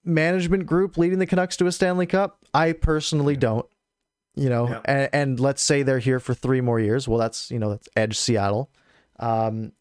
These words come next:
Speaker 1: Seattle is getting, you know, they might, we don't know how they're gonna compare to how Vegas did, but if they are anything comparable,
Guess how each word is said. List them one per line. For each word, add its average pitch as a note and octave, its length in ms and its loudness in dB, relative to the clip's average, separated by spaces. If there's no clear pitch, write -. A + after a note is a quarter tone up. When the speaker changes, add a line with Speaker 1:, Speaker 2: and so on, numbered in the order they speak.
Speaker 1:
Seattle C3+ 600 0
is B2 360 0
getting, D3+ 480 0
you D3 80 2
know, D3 100 2
they D3+ 180 2
might, D3 320 0
we C#3 140 2
don't C#3+ 160 -2
know C3+ 340 0
how B2+ 180 -2
they're C3+ 120 2
gonna C3 140 0
compare B2+ 300 0
to B2+ 180 0
how B2+ 160 2
Vegas A#2+ 400 0
did, C3+ 420 -2
but B2+ 140 2
if D3 160 -2
they D3 180 2
are C#3 300 0
anything E3+ 680 0
comparable, C#3 800 0